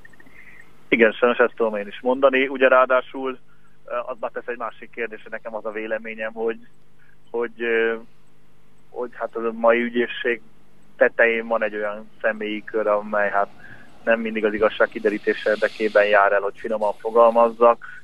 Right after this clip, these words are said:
Szerintem ezt a Questor ügybe végképp megalapozottan mondtam. Egészen szürreális érvekkel próbálja ezeredszer is megvédeni velem szemben azt, hogy akkor Tarsoly Csabát a büntetőeljárási törvény szerint miért volt úgy jó, hogy még ott hagyták két hétig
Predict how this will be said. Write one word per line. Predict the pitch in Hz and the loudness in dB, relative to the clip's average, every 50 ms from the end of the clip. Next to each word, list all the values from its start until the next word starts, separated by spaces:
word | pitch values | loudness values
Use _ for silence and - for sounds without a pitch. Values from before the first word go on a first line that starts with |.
| - - | -4 0
Szerintem | 131 120 120 - 123 117 | 0 2 2 0 -2 -2
ezt | 110 - | 2 2
a | 117 110 | 4 4
Questor | - 120 117 - - 131 120 | 6 4 4 2 -2 -8 -8
ügybe | 117 110 107 107 | -6 -4 -4 -2
végképp | 104 113 120 - - 131 123 - | -2 -2 -2 -4 -4 -6 -6 -4
megalapozottan | 120 117 117 120 120 113 - 120 113 117 117 - - - 120 113 117 | -4 -2 2 2 2 2 2 0 -2 0 -2 -2 0 0 0 0 0
mondtam. | 117 113 117 113 117 - - 117 110 110 110 110 117 120 - - - - - - - | 0 -2 -2 -2 -2 0 4 6 6 6 6 4 0 -6 -16 -18 -18 -18 -18 -8 -6
Egészen | - 123 139 135 - - 135 127 - | -4 -2 0 0 0 0 0 0 0
szürreális | - 147 147 135 139 127 127 123 127 - - | 0 2 4 6 8 8 8 6 2 -4 -10
érvekkel | 131 127 120 120 120 117 - - 120 113 - | -8 -6 -6 -4 -6 -6 -4 -4 -4 -4 -4
próbálja | - 123 120 120 117 113 113 117 - | -6 -6 -4 -2 0 0 0 -2 -2
ezeredszer | - 131 135 131 113 127 123 117 113 107 - - - 117 113 | -2 -2 -2 -2 -2 -2 -2 -2 -2 -4 -6 -8 -12 -10 -10
is | 113 - - | -12 -12 -10
megvédeni | - 113 110 110 110 110 107 110 110 110 | -10 -10 -10 -10 -10 -10 -8 -8 -6 -6
velem | 107 110 110 110 110 - - | -4 -4 -4 -4 -6 -8 -10
szemben | 113 107 110 110 110 110 | -10 -10 -8 -6 -4 -2
azt, | 110 110 107 - - | -2 -2 -4 -6 -8
hogy | - 110 107 | -10 -8 -8
akkor | 104 - - - 117 117 110 - - - - - - - - | -8 -8 -6 -4 -2 -2 -2 -2 -6 -14 -20 -20 -20 -2 4
Tarsoly | 127 120 117 113 - - 120 113 | 6 6 6 6 4 0 -4 -4
Csabát | - - 120 113 110 117 113 110 110 107 107 107 - - - - - - - - - - - - | 0 0 2 4 6 6 6 6 6 4 4 0 -2 -8 -18 -20 -18 -18 -18 -18 -18 -20 -18 -14
a | - 104 98 - | -12 -12 -12 -12
büntetőeljárási | 117 110 120 110 - 117 113 110 110 110 110 - - - - - | -8 -6 -4 -2 0 2 2 4 4 4 2 0 -2 -6 -6 -2
törvény | 117 113 110 110 107 107 107 - - | -2 -2 0 -2 -4 -6 -6 -6 -4
szerint | 107 107 104 104 | -4 -4 -4 -4
miért | 110 117 113 110 | -2 0 0 2
volt | 110 110 113 110 - | 2 2 0 0 0
úgy | 123 120 117 107 104 | -2 -4 -4 -2 0
jó, | 110 110 110 104 | 2 4 4 4
hogy | 107 107 104 | 4 2 0
még | 104 107 98 | -2 -2 -2
ott | 107 101 - | -2 2 4
hagyták | - 113 - - - 107 104 - | 4 4 4 4 0 -2 -2 -2
két | - 113 110 107 - | -4 -6 -6 -4 -4
hétig | - 107 101 - 110 95 | -6 -6 -6 -8 -12 -4